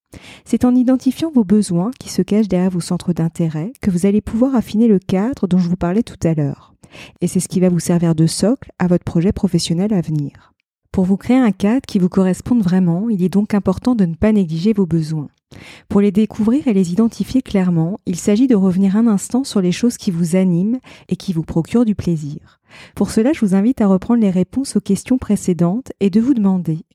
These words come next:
quels sont les besoins que je cherche à combler derrière mes centres d'intérêt et mes activités ? Pour vous donner un exemple, lorsque j'étais avocate puis juriste, j'écrivais des articles pour des revues juridiques et je donnais des cours de droit.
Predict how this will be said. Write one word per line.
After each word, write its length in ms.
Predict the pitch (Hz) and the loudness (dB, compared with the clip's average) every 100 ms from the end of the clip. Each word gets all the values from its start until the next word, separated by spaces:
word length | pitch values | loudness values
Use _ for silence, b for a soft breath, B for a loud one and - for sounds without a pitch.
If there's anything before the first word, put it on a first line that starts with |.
| b b b b | b b b b
quels 160 | - 269 | -2 -2
sont 180 | - 359 | 0 0
les 120 | 294 | 2
besoins 340 | 196 208 220 | 4 2 2
que 160 | 294 226 | 0 0
je 120 | 180 | 0
cherche 380 | 190 254 262 - | 0 0 -2 -2
à 60 | 190 | -4
combler 480 | - 185 170 202 | 0 -2 0 0
derrière 400 | 262 185 180 226 | 0 0 2 2
mes 100 | 214 | 0
centres 400 | 170 - 247 - | 0 0 -2 0
d'intérêt 560 | 180 190 202 185 175 247 | 2 2 0 -2 0 2
et 40 | |
mes 200 | 208 165 | 2 2
activités ? 680 | 180 - - 220 175 - 135 - _ _ _ - | 0 -2 -4 -2 -2 -6 -12 -12 _ _ _ -6
Pour 140 | 190 | -4
vous 140 | 185 185 | 0 2
donner 220 | 202 254 | 2 4
un 160 | 269 | 2
exemple, 480 | 196 165 165 151 - | 2 -2 -4 -6 -6
lorsque 300 | 170 - - | -8 -8 -4
j'étais 280 | 180 185 - | 0 0 0
avocate 400 | 180 170 175 285 - | 0 2 0 -2 -4
puis 180 | - 175 | 0 2
juriste, 520 | 170 170 247 - - B B | 2 0 -4 -10 -20 B B
j'écrivais 420 | - 180 - 190 247 | -8 -6 -2 0 2
des 200 | 196 170 | 2 2
articles 380 | 165 - 247 | -2 -2 -4
pour 160 | - 180 | 0 0
des 120 | 170 | 2
revues 260 | 165 175 220 | 2 2 2
juridiques 540 | 196 165 165 208 269 | 0 0 0 -4 -2
et 40 | 202 | 0
je 100 | 165 | 0
donnais 280 | 160 165 226 | 0 0 0
des 120 | 185 | -2
cours 220 | - 208 | -4 -4
de 120 | 165 | -2
droit. 280 | 156 151 139 | -2 -4 -8